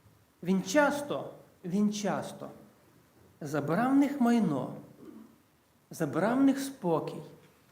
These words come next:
забирав в них здоров'я, але лишав їм життя.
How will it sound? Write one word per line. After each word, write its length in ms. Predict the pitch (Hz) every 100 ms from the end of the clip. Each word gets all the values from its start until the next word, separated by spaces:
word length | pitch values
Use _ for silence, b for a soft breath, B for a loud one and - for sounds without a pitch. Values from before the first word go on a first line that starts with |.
| _ _ _ 196
забирав 460 | 170 127 165 214
в 40 | 247
них 160 | 247
здоров'я, 680 | 208 202 233 208 151 - - - - _ _ _ _ _ _ _ -
але 200 | 156 147
лишав 500 | 139 147 254 254 156
їм 340 | 151 160 - - - - - _ _ _ _ _ _ _ _
життя. 460 | 160 151 180 -